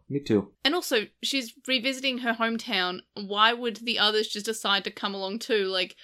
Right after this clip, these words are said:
Speaker 2: whenever someone goes to visit family in another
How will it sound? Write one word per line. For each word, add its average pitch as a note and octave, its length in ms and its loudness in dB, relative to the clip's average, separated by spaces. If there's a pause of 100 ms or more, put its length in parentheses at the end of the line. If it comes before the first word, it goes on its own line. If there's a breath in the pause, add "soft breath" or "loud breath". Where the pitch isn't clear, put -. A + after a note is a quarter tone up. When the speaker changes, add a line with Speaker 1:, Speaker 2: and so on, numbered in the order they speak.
(140 soft breath)
Speaker 2:
whenever A3 680 0
someone G#3 520 -2
goes G#3 300 0
to A3+ 100 -8
visit G3 280 -4
family F#3+ 680 0 (140)
in G#3 140 -4
another F#3+ 520 -4